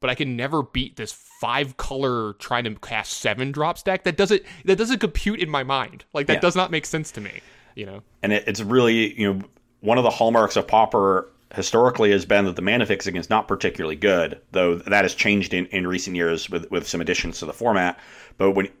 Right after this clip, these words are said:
Speaker 2: you know, that really limits, you know, what certain decks are capable of and stops decks from being sort of unanswerable because they're too versatile. They can always adapt to any, you know, new problem, new predator. But a,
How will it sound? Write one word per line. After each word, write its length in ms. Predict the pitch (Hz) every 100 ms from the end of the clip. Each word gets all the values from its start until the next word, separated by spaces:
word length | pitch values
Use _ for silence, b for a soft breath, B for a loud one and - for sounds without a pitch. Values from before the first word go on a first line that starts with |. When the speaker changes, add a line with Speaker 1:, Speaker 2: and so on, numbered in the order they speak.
| _
Speaker 2:
you 100 | 90
know, 360 | 90 87 87 - _ _ _ -
that 360 | 87 110 123
really 300 | 98 110 113
limits, 580 | 92 92 113 107 - - - _
you 60 | -
know, 140 | 90
what 200 | 85 98
certain 240 | - 95 90
decks 240 | 87 -
are 60 | 85
capable 460 | - 147 123 98
of 340 | 90 87 85 80 B B B
and 220 | 95 90
stops 460 | - - 208 214 101
decks 280 | 98 87 -
from 360 | 196 190 92
being 360 | 85 98 95 90
sort 160 | 92
of 100 | 85
unanswerable 1080 | 95 90 82 82 - 101 90 - 110 123 123
because 260 | 131 90 82
they're 140 | 87
too 400 | - - 104 95
versatile. 440 | 85 85 - 113 110
They 100 | 92
can 100 | 82
always 460 | 87 87 87 - -
adapt 460 | 85 80 80 -
to 180 | 101 -
any, 340 | 90 87 87 B B B
you 80 | 90
know, 260 | 87 85 87
new 220 | 98 101
problem, 640 | 90 90 92 110 139 139 95
new 140 | 92
predator. 560 | - 95 107 139 151 147 B B _
But 300 | 98 95 -
a, 440 | 98 98 95 95